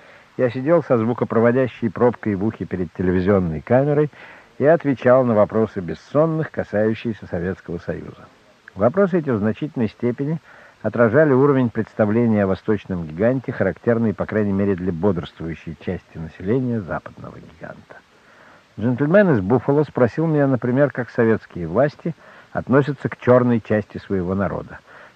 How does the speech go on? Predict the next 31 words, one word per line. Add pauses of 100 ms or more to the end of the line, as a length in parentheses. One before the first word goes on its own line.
и
очень
был
удивлён,
что
таковой
в
С
С
С
Р
не
существует. (800)
Постоянные
разговоры
о
паритете
с
Россией,
видимо,
создали
у
моего
собеседника
представление
о
полной
идентичности
противостоящего
Америке
государства.